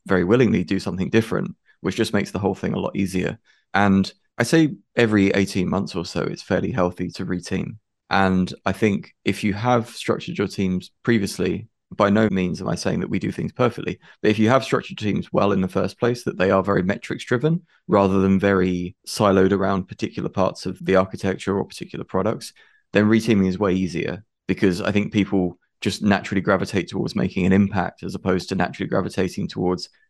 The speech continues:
clinging onto their product. But I think a good mixture is every eighteen months, try and do it intentionally,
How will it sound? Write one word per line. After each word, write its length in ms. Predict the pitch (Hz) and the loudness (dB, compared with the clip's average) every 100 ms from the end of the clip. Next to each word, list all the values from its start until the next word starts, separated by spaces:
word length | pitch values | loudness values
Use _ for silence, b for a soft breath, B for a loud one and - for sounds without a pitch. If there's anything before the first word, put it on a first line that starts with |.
| _ | _
clinging 280 | - 98 95 | 0 2 2
onto 220 | 95 - | 0 -4
their 120 | - | -8
product. 480 | 104 95 - - - _ _ - | -4 -2 -2 -6 -12 _ _ 0
But 80 | 107 | 2
I 20 | |
think 200 | 113 107 | 4 2
a 60 | |
good 320 | 101 127 104 - | 2 0 0 -2
mixture 420 | 110 - - 98 | -4 -2 0 2
is 260 | 98 95 - _ | 2 -2 -14 _
every 240 | 127 117 107 | -2 2 4
eighteen 300 | 104 107 101 | 4 0 0
months, 260 | 117 117 | 0 -2
try 260 | - 107 101 | -4 0 0
and 340 | 95 95 117 - | 0 -2 -6 2
do 160 | 131 | 4
it 240 | 120 - _ _ | 4 0 _ _
intentionally, 840 | 104 101 110 113 110 101 101 101 | -2 2 0 0 -2 0 0 -2